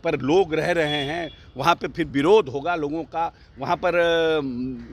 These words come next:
पूरा हैबिटेशन है, बहुत बड़ा हैबिटेशन वहाँ पर है। तो राज्य सरकार ने कहा कि आपने जो कंसेंट दिया था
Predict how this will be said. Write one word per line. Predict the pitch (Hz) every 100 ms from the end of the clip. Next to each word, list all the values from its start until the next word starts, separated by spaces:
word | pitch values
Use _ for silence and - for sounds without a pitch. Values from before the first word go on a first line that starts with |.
| 135 127 127 120 117 120 113 107 -
पूरा | 190
हैबिटेशन | 185 135 143 147 202 190 233 170
है, | 147 160 -
बहुत | 151
बड़ा | 151 156
हैबिटेशन | 165 151 139 165 208
वहाँ | 190 151
पर | 135 147
है। | 131 - - - -
तो | 214
राज्य | 202 240
सरकार | 190 180 190
ने | 190
कहा | 202 185 220
कि | -
आपने | 139 151 - 214 233
जो | 180
कंसेंट | - 151 160 202 202 139
दिया | 101 135 185
था | 151 113 123 190